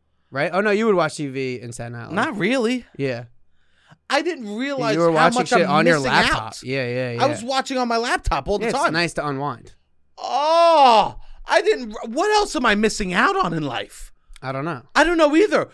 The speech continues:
Speaker 2: because this T V thing, I lie in my bed. And I'm sure, I don't know about you people, but I lied in my bed the other day, and I had a bag of Popcorners, white cheddar brand, go off slot, and I licked my fingers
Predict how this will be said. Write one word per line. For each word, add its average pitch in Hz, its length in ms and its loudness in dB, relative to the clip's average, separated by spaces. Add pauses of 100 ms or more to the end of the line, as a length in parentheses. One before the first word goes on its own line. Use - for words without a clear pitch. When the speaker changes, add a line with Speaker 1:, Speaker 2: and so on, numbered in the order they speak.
(160)
Speaker 2:
because 226 320 -2
this - 240 -6
T 330 340 -2
V 294 240 0
thing, 180 360 -2 (360)
I 311 260 -2
lie 226 360 -4
in 233 160 -6
my 196 220 -2
bed. 143 380 -6 (260)
And 233 100 2
I'm 294 140 0
sure, 254 440 2
I 233 80 0
don't 269 140 -4
know 247 260 4
about 185 340 0
you 190 100 -8
people, 151 460 -4 (360)
but - 240 -8
I 247 200 4
lied 214 320 -2
in 202 60 -6
my 180 140 -4
bed 131 260 -6
the 131 100 -8
other 117 140 -8
day, 104 340 -10 (340)
and 139 220 -12
I 160 140 -2
had 151 200 -4
a 120 60 -6
bag 160 460 -4
of 214 180 -10
Popcorners, 208 800 -4
white 196 280 -6
cheddar 170 360 2
brand, 131 480 -4
go 240 260 -2
off 294 160 2
slot, 185 460 0 (280)
and 190 300 4 (180)
I 185 400 -2
licked 165 440 -2
my 302 160 2
fingers 160 520 -2